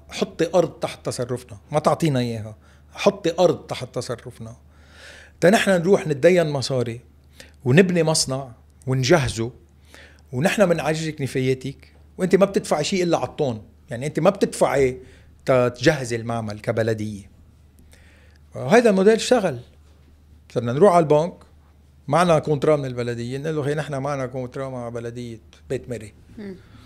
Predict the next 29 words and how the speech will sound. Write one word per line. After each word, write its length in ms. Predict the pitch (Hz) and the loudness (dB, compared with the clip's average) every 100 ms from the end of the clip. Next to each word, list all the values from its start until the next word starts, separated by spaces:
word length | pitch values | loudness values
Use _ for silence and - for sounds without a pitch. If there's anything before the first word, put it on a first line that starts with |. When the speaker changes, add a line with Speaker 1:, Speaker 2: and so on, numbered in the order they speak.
| - - | -20 -2
Speaker 1:
بدنا 200 | 165 160 | 0 2
نتدين 580 | 156 127 156 147 123 113 | -2 2 4 4 0 -6
سبعمية 380 | - 131 127 123 | -6 -4 -4 -6
ألف 200 | 120 110 | -12 -12
دولار." 160 | 113 113 - - | -16 -16 -18 -18
Speaker 2:
مم. 240 | 208 202 185 - - - - | -16 -16 -16 -20 -20 -20 -18
Speaker 1:
مم. 100 | 220 - - | -18 -18 -20
فكرة 240 | 175 175 | -14 -12
معكم. 320 | 160 156 143 - - _ - - | -12 -14 -18 -20 -20 _ -14 0
كانوا 220 | 170 151 | 0 2
يدينونا. 520 | 143 143 135 127 120 120 - - 180 | 0 0 -2 -6 -8 -14 -20 -8 0
نروح 280 | 208 - | 2 2
نحن، 300 | 165 - 127 123 - - | 0 -8 -10 -10 -16 2
نبني 240 | 196 180 170 | 4 4 2
المصنع، 480 | 151 151 131 120 | 0 -2 -2 -4
نجهزه، 640 | 139 131 180 143 113 117 117 - | 0 4 4 4 -2 -6 -10 -2
كذا. 260 | 170 135 120 - - | 2 2 -2 -10 2
كله 160 | 240 247 | 4 6
شغل 260 | 220 202 185 | 6 6 6
هون 220 | 208 175 | 6 4
على 80 | 123 | 0
فكرة. 320 | 156 123 110 - - - | -4 -8 -10 -14 -12 -2
يعني 120 | 139 | 2
المصاري 400 | 147 143 220 214 | 4 8 8 8
كانت 160 | 190 | 6
عم 160 | 147 139 | 2 2
تضلها 200 | 170 202 | 2 2
كلها 260 | 190 190 139 | 2 -2 -2
هون. 280 | 151 127 | -6 -8